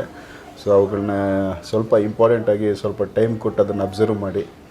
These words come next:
So ಅದರಿಂದ ಏನಾದ್ರೂ ಒಂದು ಈ ಥರದ್ದು ಏನಾದ್ರೂ ಸಮಸ್ಯೆ ಇದ್ರೆ ಅದಕ್ಕೊಂದು ಪರಿಹಾರ ಅಂತ ಇರ್ತವೆ. ಅವುಗಳನ್ನ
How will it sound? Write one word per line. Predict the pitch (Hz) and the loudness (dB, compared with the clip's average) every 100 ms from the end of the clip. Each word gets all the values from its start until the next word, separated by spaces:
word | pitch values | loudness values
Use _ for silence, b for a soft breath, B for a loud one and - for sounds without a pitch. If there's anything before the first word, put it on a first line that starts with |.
| B B - - | B B -18 -4
So | 98 | -2
ಅದರಿಂದ | 92 104 117 | 0 0 4
ಏನಾದ್ರೂ | 110 110 117 117 117 | 4 6 2 2 2
ಒಂದು | 110 104 101 | 2 0 -2
ಈ | 104 110 | -2 0
ಥರದ್ದು | 120 113 110 104 | 2 2 2 -2
ಏನಾದ್ರೂ | 104 101 | -2 -2
ಸಮಸ್ಯೆ | 101 90 95 95 98 | -4 -4 -6 -4 -4
ಇದ್ರೆ | 98 110 135 | -2 2 2
ಅದಕ್ಕೊಂದು | - 101 95 95 90 - | 2 -2 -2 -4 -4 0
ಪರಿಹಾರ | 107 117 113 | 4 6 4
ಅಂತ | 104 98 | 2 -2
ಇರ್ತವೆ. | 95 98 95 | -2 0 2
ಅವುಗಳನ್ನ | 95 92 92 | 0 -2 -6